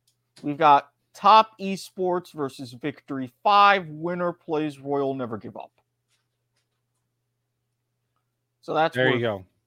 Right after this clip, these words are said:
Speaker 1: those leagues stand as of right now. Again, Vietnam, you've got Friday, Sunday,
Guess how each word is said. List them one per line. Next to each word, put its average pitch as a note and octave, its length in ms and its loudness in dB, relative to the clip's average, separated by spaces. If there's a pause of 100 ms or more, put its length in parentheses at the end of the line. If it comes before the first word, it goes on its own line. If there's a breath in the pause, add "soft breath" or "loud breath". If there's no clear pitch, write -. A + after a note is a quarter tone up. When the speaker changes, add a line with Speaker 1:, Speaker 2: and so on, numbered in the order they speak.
(200)
Speaker 1:
those E3 340 2
leagues D#3 360 -8
stand C#3 420 -8
as C3 180 -8
of A#2+ 180 -8
right A#2 220 -6
now. C3+ 480 0
Again, B2+ 720 -6 (560)
Vietnam, F3+ 1160 2
you've D3+ 340 -10
got D3+ 460 4 (1200)
Friday, D#3 680 2
Sunday, G3+ 1120 -4